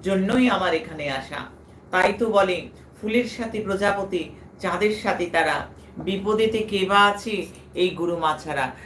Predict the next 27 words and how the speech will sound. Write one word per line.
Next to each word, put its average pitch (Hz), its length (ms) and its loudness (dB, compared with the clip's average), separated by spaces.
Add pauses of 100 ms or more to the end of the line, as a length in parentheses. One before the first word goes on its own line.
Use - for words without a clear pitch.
(100)
তাই 170 220 2
তো 185 80 -4
গুরু 175 220 0
মা 170 140 2
এসছে 180 440 0 (440)
ডেকে 185 320 2
ডেকে 196 240 -2
মানুষকে 175 440 0
কোল 165 280 -4
দিতে। 165 180 -2
আমি 214 160 2
গুরু 196 360 -6
মা, 254 140 4
গুরু 254 240 -2
মা 262 140 0 (120)
বলে 160 320 2
আমাকে 131 340 -4
মানুষ, 120 340 -12 (720)
আমি 226 240 4 (120)
কতটা 202 420 4
গুরু 240 280 -2
জানি 156 300 -2
না, 131 140 -8 (600)
আমি 202 260 2
শুধুই 247 420 0 (120)
ভরাভর্তি 185 540 2
মা। 127 180 -2